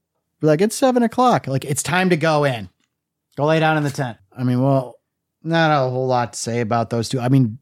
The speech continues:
Troy did hold David off the deck <laughs> here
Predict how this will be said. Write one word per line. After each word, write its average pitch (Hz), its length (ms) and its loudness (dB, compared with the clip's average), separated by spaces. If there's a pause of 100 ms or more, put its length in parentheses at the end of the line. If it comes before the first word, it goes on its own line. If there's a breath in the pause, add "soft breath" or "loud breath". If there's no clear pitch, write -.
(100)
Troy 185 340 2
did 147 220 2
hold 135 300 2
David 120 340 -2
off 120 300 2
the 98 120 -8 (260)
deck 123 240 0
<laughs> - 220 -16
here 110 500 -2